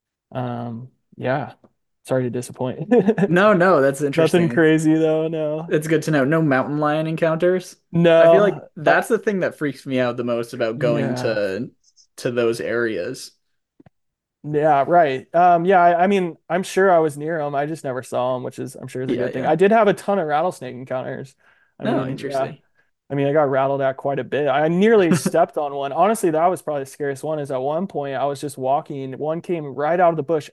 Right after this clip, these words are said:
Speaker 1: as I was walking in between my legs. Like, I stepped over it.
Speaker 2: Oh, Jesus.
Speaker 1: Um, and
Speaker 2: <laughs>
Speaker 1: that was, like,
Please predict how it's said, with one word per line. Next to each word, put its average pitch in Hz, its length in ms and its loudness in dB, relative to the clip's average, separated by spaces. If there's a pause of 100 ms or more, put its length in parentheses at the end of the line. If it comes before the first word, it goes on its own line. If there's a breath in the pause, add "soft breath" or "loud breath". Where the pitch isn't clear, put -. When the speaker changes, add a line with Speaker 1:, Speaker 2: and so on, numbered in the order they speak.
Speaker 1:
as 175 220 2
I 170 60 2
was 151 140 -2
walking 147 480 -8 (120)
in 185 180 0
between 185 380 -2
my 151 140 -2
legs. 139 320 -4
Like, 127 100 -6
I 143 60 -6
stepped 160 400 -4
over 139 340 -2
it. 156 140 -6
Speaker 2:
Oh, - 200 -6
Jesus. 143 500 -2
Speaker 1:
Um, 139 280 -2
and 147 160 0
Speaker 2:
<laughs> - 20 -4
Speaker 1:
that 185 200 2
was, 180 200 0
like, 151 260 -2